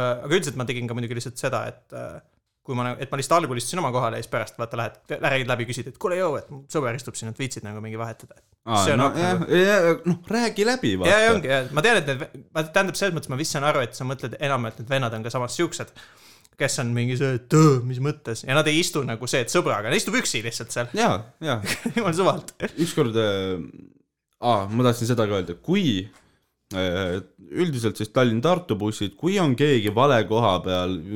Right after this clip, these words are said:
Speaker 2: noh, täielik clusterfuck on bussis, siis vaata bussis ringi, kas Rauno Kuusik on bussis. Sest Rauno legit, kui on mingi Tartu maik ja,
Speaker 1: Mhm.
Speaker 2: noh, rohkem kui tema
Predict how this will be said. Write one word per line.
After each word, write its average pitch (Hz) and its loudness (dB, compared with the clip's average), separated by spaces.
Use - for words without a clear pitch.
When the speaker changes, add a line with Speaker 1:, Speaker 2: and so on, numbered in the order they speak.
Speaker 2:
noh, 123 0
täielik 120 2
clusterfuck 101 -2
on 101 -6
bussis, 101 -4
siis 110 -12
vaata 143 4
bussis 147 2
ringi, 120 2
kas 107 -4
Rauno 110 2
Kuusik 95 -4
on 85 -6
bussis. 85 -8
Sest 113 -4
Rauno 170 4
legit, 120 0
kui 127 0
on 151 4
mingi 135 2
Tartu 143 0
maik 117 -2
ja, 98 0
Speaker 1:
Mhm. 107 -2
Speaker 2:
noh, 113 -2
rohkem 131 2
kui 110 0
tema 113 0